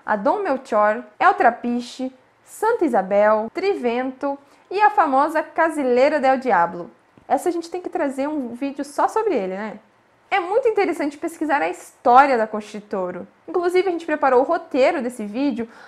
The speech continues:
todo no site da própria vinícola. Lá eles contam como eles investiram em tecnologia de ponta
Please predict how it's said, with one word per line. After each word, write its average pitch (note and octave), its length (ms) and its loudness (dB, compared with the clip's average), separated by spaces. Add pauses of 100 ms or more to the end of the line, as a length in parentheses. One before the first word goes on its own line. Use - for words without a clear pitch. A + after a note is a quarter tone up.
(240)
todo F#4+ 280 0
no A#4 120 0
site D4 480 0
da F#4+ 140 4
própria B3+ 420 2
vinícola. G#3+ 640 -4 (240)
Lá F4 160 2
eles G4 200 -2
contam D#4 420 -2
como D4+ 200 -2
eles E4 140 -4
investiram D4+ 600 -6
em D4 80 -4
tecnologia A#3+ 760 -4
de C#4 140 -6
ponta D#4+ 520 -2